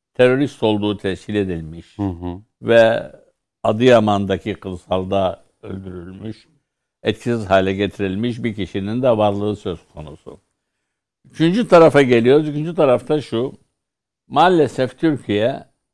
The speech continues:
Speaker 1: şu anda en zor günlerini yaşıyor.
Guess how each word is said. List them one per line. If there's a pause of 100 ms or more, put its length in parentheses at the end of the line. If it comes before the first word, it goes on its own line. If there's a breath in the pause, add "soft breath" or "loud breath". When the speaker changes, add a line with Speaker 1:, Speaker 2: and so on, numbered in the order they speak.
(240)
Speaker 1:
şu
anda
en
zor
günlerini
yaşıyor.